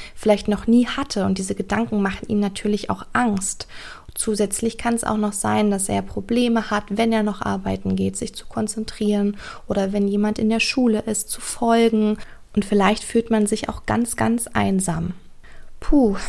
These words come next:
das ist echt kein einfaches Thema und auch ein Thema, finde ich, was häufig ein Beklemmungsgefühl macht. Deswegen habe ich am Anfang auch über die Triggerwarnung gesprochen und deswegen war es mir auch so ein Anliegen.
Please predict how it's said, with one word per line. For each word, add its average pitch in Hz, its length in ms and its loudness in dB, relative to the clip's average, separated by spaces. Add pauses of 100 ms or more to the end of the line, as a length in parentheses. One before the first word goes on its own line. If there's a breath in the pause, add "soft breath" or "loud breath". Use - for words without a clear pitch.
(200 loud breath)
das 208 180 0
ist 220 200 -4
echt - 320 2
kein 254 320 4
einfaches 233 580 2
Thema 247 560 2 (400 loud breath)
und 220 100 2
auch 226 140 4
ein 220 80 4
Thema, 240 540 2
finde 233 260 2
ich, 233 140 0
was 226 180 0 (300 loud breath)
häufig 247 360 2
ein 226 100 6
Beklemmungsgefühl 254 960 0
macht. 269 500 -6
Deswegen 233 560 -2
habe 220 160 -2
ich 208 100 -8
am 208 140 -4
Anfang 220 460 -2
auch 208 120 -4
über 208 200 -4
die 202 140 -8
Triggerwarnung 226 720 2
gesprochen 220 600 0
und 208 140 0
deswegen 208 340 -2
war 202 100 0
es 196 140 -6
mir 208 120 -2
auch 208 60 -4
so - 160 -4
ein 196 80 0
Anliegen. 247 540 0